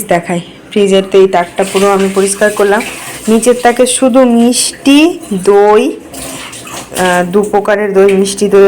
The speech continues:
আছে, টক দইও আছে, এখানে মিষ্টি আছে কত প্রকারের, সাত আট প্রকারের। এখানে পিঠে, এখানেও পিঠে, এখানে আতপ চাল ধোয়া আছে, জানি না কি হবে।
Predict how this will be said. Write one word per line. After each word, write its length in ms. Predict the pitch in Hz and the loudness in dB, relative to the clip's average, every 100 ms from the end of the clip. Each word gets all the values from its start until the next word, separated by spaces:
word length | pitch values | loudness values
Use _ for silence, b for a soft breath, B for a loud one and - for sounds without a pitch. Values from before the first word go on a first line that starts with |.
| 190 | 4
আছে, 120 | 190 - | 0 0
টক 140 | 185 180 185 | -2 0 0
দইও 200 | 185 185 185 | 4 4 2
আছে, 160 | - 202 | 0 0
এখানে 220 | 196 185 175 | 0 -2 -4
মিষ্টি 400 | 175 190 - - 202 190 | -4 -6 -8 -2 0 0
আছে 140 | 196 196 | -2 -2
কত 140 | 175 175 175 | -2 -2 -4
প্রকারের, 320 | 180 175 185 | -2 0 0
সাত 200 | 196 170 175 | -2 -2 -2
আট 80 | 175 - | -4 -2
প্রকারের। 360 | 175 180 190 220 - 262 262 294 302 | 0 2 0 -2 -8 -10 -10 -10 -4
এখানে 220 | 185 196 190 - | -2 0 0 -2
পিঠে, 240 | 196 214 226 - - - - - | -2 0 -2 -6 -20 -20 -20 -8
এখানেও 340 | 175 185 185 202 202 | -2 0 2 2 0
পিঠে, 260 | 208 226 220 220 - - | 0 2 0 -4 -10 -10
এখানে 220 | 190 190 185 | -4 0 0
আতপ 220 | 185 202 196 | 0 -2 0
চাল 140 | 208 208 202 | 0 0 2
ধোয়া 200 | 208 208 202 | 2 2 0
আছে, 160 | 202 214 196 | 0 0 2
জানি 180 | 185 190 | 0 0
না 60 | 196 196 | -2 -4
কি 80 | 196 | -2
হবে। 180 | 202 185 | 0 0